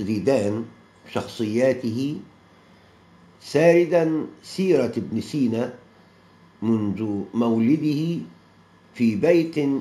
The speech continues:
يدعو للشيعة الإسماعيلية، مرورا بالترحال إلى مصر التي كانت وقتها تحت حكم الدولة الفاطمية.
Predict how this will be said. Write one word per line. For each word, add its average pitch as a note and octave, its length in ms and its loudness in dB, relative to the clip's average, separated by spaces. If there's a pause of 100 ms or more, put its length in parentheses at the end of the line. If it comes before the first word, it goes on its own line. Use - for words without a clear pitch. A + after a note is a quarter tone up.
(140)
يدعو B2 460 0
للشيعة G2+ 760 -2
الإسماعيلية، G2 1160 -4 (1300)
مرورا G2+ 720 2 (800)
بالترحال C3+ 760 -4 (120)
إلى G2+ 200 -2
مصر - 320 -4 (2500)
التي G#2+ 300 -4
كانت F3+ 420 -2
وقتها D3+ 680 -2 (140)
تحت - 280 -8
حكم C3+ 360 -6
الدولة B2 540 -2
الفاطمية. G2 840 -4